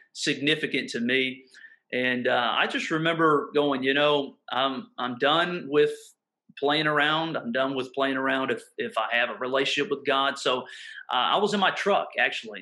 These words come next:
I was in my truck and drove to the back of a subdivision where we live. And, uh, well, I just really began to call out to God and really began to cry.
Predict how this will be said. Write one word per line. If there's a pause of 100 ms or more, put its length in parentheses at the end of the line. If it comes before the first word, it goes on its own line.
(120)
I
was
in
my
truck
and
drove (100)
to
the
back
of
a
subdivision
where
we
live. (720)
And,
uh, (240)
well,
I
just
really
began
to
call
out
to
God (300)
and
really
began
to
cry.